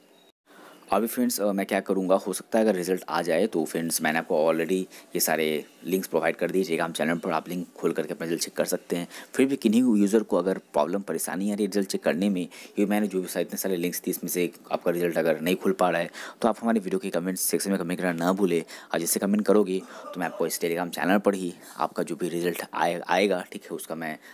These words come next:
आपको लिंक कैसे चेक करना है रिजल्ट, उसका लिंक यहाँ पर डाल दूँगा।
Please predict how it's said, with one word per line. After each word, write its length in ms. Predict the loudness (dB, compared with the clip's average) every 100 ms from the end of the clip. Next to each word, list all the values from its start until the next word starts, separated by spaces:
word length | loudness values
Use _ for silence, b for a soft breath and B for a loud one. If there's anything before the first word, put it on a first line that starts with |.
| B
आपको 160 | -8 -4
लिंक 220 | -2 0
कैसे 220 | -2 -6
चेक 200 | -6 -4
करना 220 | -2 -2 0
है 80 |
रिजल्ट, 280 | -2 0 -2
उसका 220 | -4 -4
लिंक 240 | -2 -2 -4
यहाँ 140 | -6
पर 160 | -2 -4 -6 -2
डाल 160 | 0 0
दूँगा। 320 | -4 -10